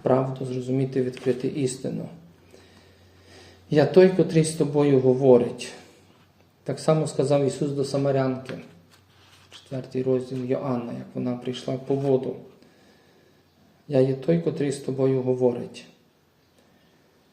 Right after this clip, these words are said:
І тоді цей сліпий, вже прозрілий, каже: «Вірую, Господи», і поклонився йому. І поклонився йому. Е, з одної сторони, поклін,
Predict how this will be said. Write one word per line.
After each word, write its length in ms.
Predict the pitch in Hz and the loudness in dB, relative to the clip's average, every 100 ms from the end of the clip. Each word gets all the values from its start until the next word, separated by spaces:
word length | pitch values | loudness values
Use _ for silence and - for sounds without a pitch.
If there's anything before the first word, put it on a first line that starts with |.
| _ _ _ 151 | _ _ _ -14
І 80 | |
тоді 480 | 131 135 131 156 160 - - - - _ | -6 -4 0 2 2 0 -12 -18 -20 _
цей 340 | - 127 123 | -2 -2 -2
сліпий, 600 | 123 - 131 - 156 156 | -6 -8 -6 0 2 2
вже 180 | 135 131 | 0 -4
прозрілий, 840 | - 127 120 139 151 151 139 - - _ _ - | -2 -4 -4 -4 -4 -4 -8 -10 -20 _ _ -6
каже: 420 | 131 131 135 127 - _ _ - | -6 -4 -8 -10 -14 _ _ -6
«Вірую, 400 | 147 156 147 131 | -2 0 0 0
Господи», 540 | 127 - - - - | 0 0 -8 -10 -4
і 120 | 180 170 | 0 0
поклонився 880 | 139 127 131 131 131 131 - 131 127 | 0 -4 -4 -4 -4 -6 -8 -10 -6
йому. 420 | 131 131 127 113 113 - - - - - _ _ _ _ | -4 0 0 -2 -4 -16 -20 -20 -20 -20 _ _ _ _
І 60 | 143 | -14
поклонився 800 | - 135 - 143 135 127 - - | -6 -6 -4 -2 0 -2 -4 -10
йому. 380 | 131 131 - - - _ 170 | -10 -10 -12 -16 -20 _ -16
Е, 340 | 151 139 139 | -14 -12 -10
з 100 | 160 | -4
одної 220 | 165 165 | 2 2
сторони, 340 | - 156 160 160 | 2 0 0 0
поклін, 600 | 151 - - 160 160 | 0 -2 -2 -2 -2